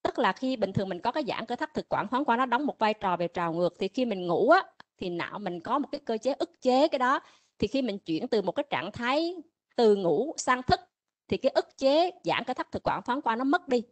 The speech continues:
nó mất đột ngột, thành ra bệnh nhân sẽ xuất hiện cái triệu chứng của trào ngược. Là cái này mình gặp lâm sàng nhiều lắm, mà nhiều lúc mình thấy bệnh nhân chưa ăn gì cả, mới ngủ dậy thôi là đã có triệu chứng, đặc biệt là cảm giác nóng, cảm giác, à,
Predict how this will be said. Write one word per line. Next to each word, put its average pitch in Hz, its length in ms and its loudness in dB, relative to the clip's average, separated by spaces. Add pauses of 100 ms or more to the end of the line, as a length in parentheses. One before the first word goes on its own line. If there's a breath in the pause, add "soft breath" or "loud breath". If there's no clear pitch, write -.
nó 294 80 2
mất 359 200 0
đột 208 220 4
ngột, 190 380 2
thành 185 160 -2
ra 214 140 0
bệnh 185 160 -6
nhân 214 120 -8
sẽ - 160 -12
xuất - 240 -8
hiện 139 180 -8
cái 247 120 -4
triệu - 120 -10
chứng 247 180 -10
của - 160 -10
trào 165 180 -10
ngược. 156 260 -10 (480 soft breath)
Là - 80 -8
cái 285 120 -4
này 262 100 -2
mình 185 140 -2
gặp 185 180 -4
lâm 214 120 -4
sàng 175 260 -2
nhiều 170 120 -4
lắm, 220 240 -2
mà 233 80 -4
nhiều 180 140 -6
lúc 226 160 -4
mình 175 160 -8
thấy 247 140 -2
bệnh 170 140 -4
nhân 220 120 -4
chưa 233 140 4
ăn 220 280 0
gì 180 80 -2
cả, 131 260 -2
mới 247 200 0
ngủ 196 180 -4
dậy 160 240 -4
thôi 208 120 -4
là 170 80 -4
đã 147 140 -6
có 220 240 -4
triệu 151 140 -10
chứng, 214 280 -8
đặc 202 200 -8
biệt 208 200 -4
là 180 80 -6
cảm 160 220 -10
giác 220 300 -6
nóng, 196 440 -10 (920)
cảm - 200 -12
giác, 247 160 -8
à, 180 320 -8